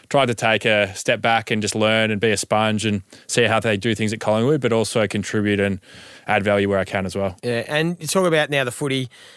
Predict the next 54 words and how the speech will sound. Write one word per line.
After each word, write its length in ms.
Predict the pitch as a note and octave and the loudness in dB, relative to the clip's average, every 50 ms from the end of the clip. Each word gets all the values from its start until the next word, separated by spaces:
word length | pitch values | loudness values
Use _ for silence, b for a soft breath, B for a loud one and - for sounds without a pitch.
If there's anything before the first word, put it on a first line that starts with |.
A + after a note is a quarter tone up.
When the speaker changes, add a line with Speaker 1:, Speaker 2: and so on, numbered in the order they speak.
| B B B B | B B B B
Speaker 2:
Are 60 | - D3+ | 0 2
you 140 | F3+ F#3+ | 4 4
a 40 | F3+ | 4
footy 220 | - - G3 E3+ D3 | 2 2 0 0 0
fan? 340 | - - D#3 C#3+ F3 G3 | 0 2 2 4 4 4
Like, 160 | F3+ D#3+ C#3 C#3 | 2 0 0 0
how 140 | E3+ F#3 | 0 0
many 160 | F#3+ G3 F#3+ F#3 | 2 2 0 0
of 60 | D#3 | 0
the 60 | E3 | -2
games, 440 | C3 E3 D#3 D3+ D#3 D#3 D3+ B2+ C#3 | 0 0 2 2 2 0 0 0 -2
like, 100 | D3 B2+ | -2 -2
will 140 | C#3+ D3 D#3 | 0 0 2
you 160 | E3 E3+ D3+ | 2 2 2
watch 320 | D#3 E3 D#3+ - - - | 2 2 2 2 0 0
tomorrow 340 | - - D#3+ D#3 D3+ D3+ D3+ | 0 0 0 2 2 2 2
night, 280 | C#3+ D3 D3+ D#3 D#3 - - | 2 2 2 0 -2 -4 -6
Carlton, 460 | - D3 D#3 D#3 D#3 C3+ - D3 D3 | -2 0 2 2 2 0 -4 -4 -4
Richmond? 540 | D3 D3+ - - - D#3 D3 D3 D3 C#3+ C#3 | -2 -2 -2 -2 -2 0 0 0 -2 -2 0
How 140 | D3+ E3+ F3 | 0 0 0
much 200 | F3+ E3+ - - | 0 -2 -2 -4
footy, 380 | - D#3+ D#3 D3+ D3+ D3+ - - | -2 0 0 0 0 -2 -6 -6
like, 240 | D#3+ D3 C#3+ C3 - | -2 -2 -2 -2 -2
do 80 | - | -4
you 140 | C#3 C#3 C3 | -4 -2 0
watch? 260 | C3+ C#3+ C3+ A#2+ - | 0 0 0 0 -2
Are 40 | C#3 | -4
you 80 | D3 D3+ | -2 -2
someone 260 | - - D#3+ D3+ D3 | -2 -2 -2 -2 -2
that 80 | C#3 B2 | -4 -2
loves 460 | C#3+ C#3+ D3 D3 C3 A#2+ - - - B B B B B B | 0 0 0 0 0 -4 -6 -6 -8 B B B B B B
being 180 | D#3+ D3+ D3 C#3 | 0 0 0 0
across 380 | C3 - - D#3+ D#3+ C#3 - | -2 -2 0 0 0 0 0
it 80 | E3 D#3+ | 2 4
all? 320 | E3+ G3+ A#3 A#3+ A3+ F3 | 4 6 6 6 4 2
You 80 | E3+ E3 | 0 0
know, 80 | C#3+ C#3+ | 0 0
there 100 | C#3 A#2 | 0 0
are 40 | |
some 220 | - - D3+ C3 B2+ | 0 0 -2 -2 0
guys 200 | C#3+ C3+ C#3 C3 | 0 0 0 0
that 120 | B2 B2+ - | -2 -2 -2
don't 160 | C3+ C3 C3 | 0 0 0
even 160 | B2+ B2 B2 | 0 -2 0
watch 180 | B2 A#2+ - C#3 | -2 0 0 0
any 140 | C#3+ D#3 | 0 0
footy 200 | D3 - C3+ B2+ - | -2 0 0 2 2
Speaker 1:
Yeah. 60 | G2+ | 2
Speaker 2:
and 80 | G2 - | 2 2
don't 180 | C#3+ C3+ B2 | 0 -2 -2
know 140 | C3 C3+ C3+ | -2 -2 -2
some 160 | C3 - B2+ | -2 -4 -8
players' 320 | - - C3+ C3 B2+ A2+ B2 | -6 -4 -4 -2 -2 -2 -4
names. 300 | C3+ C#3+ C#3 A#2+ - | -4 -4 -4 -6 -10